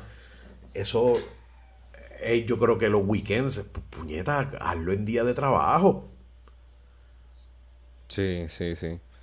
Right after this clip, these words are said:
Speaker 2: No, nada, aquí a veces la planificación, eh, no sé cómo la hacen,
Speaker 1: Eh, la
Speaker 2: porque
Speaker 1: pla-,
Speaker 2: también
Speaker 1: eh.
Speaker 2: re-, siempre, siempre, ah, siempre, aunque a veces siempre veo gente diciendo, "Pero ¿por qué no hacen esto de noche?".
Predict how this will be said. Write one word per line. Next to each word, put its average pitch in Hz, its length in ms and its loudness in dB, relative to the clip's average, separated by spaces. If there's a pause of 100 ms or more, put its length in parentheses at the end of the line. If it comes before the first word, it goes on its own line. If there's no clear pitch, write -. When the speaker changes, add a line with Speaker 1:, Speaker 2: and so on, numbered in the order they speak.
(420)
Speaker 2:
No, 113 180 0
nada, 135 240 2
aquí 95 160 -2
a 95 80 4
veces 107 220 0
la 131 100 0
planificación, 113 1160 -2 (1500)
eh, 80 1040 -4
no 80 120 -10
sé 90 140 -8
cómo 113 180 0
la 107 240 4
hacen, 92 180 -2
Speaker 1:
Eh, 98 160 2
la 98 100 2
Speaker 2:
porque 95 180 0
Speaker 1:
pla-, 85 100 -2
Speaker 2:
también 85 220 -2
Speaker 1:
eh. 107 60 0
Speaker 2:
re-, 113 160 2
siempre, 120 440 4
siempre, 113 300 4 (120)
ah, 98 200 6
siempre, 107 280 0
aunque 104 240 4
a 92 80 2
veces 95 220 0
siempre 139 260 0
veo 135 200 8
gente 131 220 0
diciendo, 127 280 2
"Pero 104 160 6
¿por 90 140 2
qué 98 80 -2
no 98 60 2
hacen 123 180 0
esto 127 160 4
de 120 80 4
noche?". 120 400 -2